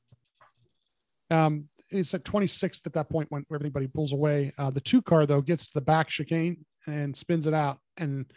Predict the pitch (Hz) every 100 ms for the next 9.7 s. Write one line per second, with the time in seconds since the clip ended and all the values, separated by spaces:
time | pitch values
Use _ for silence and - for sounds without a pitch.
0 | - - - _ _ 120 180 170 160 156
1 | 156 160 143 160 156 147 143 160 170 151
2 | 151 147 143 147 151 - 254 269 175 151
3 | 135 170 156 120 139 185 214 180 175 151
4 | 170 151 143 139 _ _ _ _ _ 151
5 | 139 139 113 247 240 233 185 180 214 -
6 | 185 156 185 202 175 156 139 139 - 165
7 | 196 - 160 147 156 147 135 160 165 143
8 | 135 170 226 196 - 151 156 - 139 156
9 | 139 135 143 185 175 135